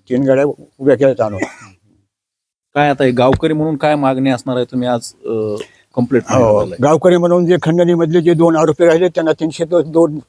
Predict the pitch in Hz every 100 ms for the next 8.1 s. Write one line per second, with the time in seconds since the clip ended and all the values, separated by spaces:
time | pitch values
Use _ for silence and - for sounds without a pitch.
0 | _ 127 180 202 196 165 143 135 - -
1 | - - 113 135 160 170 180 175 180 185
2 | 190 180 180 175 196 214 175 170 170 165
3 | 180 180 185 151 170 170 165 165 160 151
4 | 180 - _ _ 123 147 160 160 175 165
5 | 160 156 156 170 147 170 165 156 - 151
6 | 156 165 147 156 175 170 156 202 120 156
7 | 143 151 151 147 151 151 151 143 135 131
8 | -